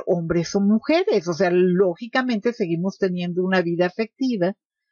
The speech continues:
seguimos teniendo una vida í-, íntima y seguimos teniendo una vida privada. Y yo no entiendo por qué los muchachitos no borran esos teléfonos. Yo cuando llegué del hospital, mi hijo ya había borrado prácticamente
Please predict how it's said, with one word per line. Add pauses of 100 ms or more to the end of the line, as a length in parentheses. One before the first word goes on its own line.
(200)
seguimos
teniendo
una
vida
í-,
íntima
y
seguimos
teniendo
una
vida (120)
privada. (540)
Y
yo
no
entiendo
por
qué
los
muchachitos (100)
no
borran
esos
teléfonos.
Yo
cuando
llegué
del
hospital,
mi
hijo
ya
había
borrado
prácticamente